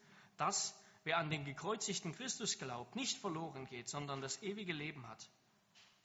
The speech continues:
Diese Verheißung muss allen Völkern und Menschen, zu denen Gottes Evangelium nach seinem Wohlgefallen sendet, ohne Unterschied verkündigt werden,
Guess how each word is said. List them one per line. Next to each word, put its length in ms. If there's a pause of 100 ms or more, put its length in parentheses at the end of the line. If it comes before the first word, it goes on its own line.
(380)
Diese 200
Verheißung 500
muss 220
allen 300
Völkern 420
und 140
Menschen, 460
zu 120
denen 260
Gottes 340
Evangelium 640
nach 120
seinem 360
Wohlgefallen 500
sendet, 480 (1300)
ohne 260
Unterschied 500
verkündigt 560
werden, 300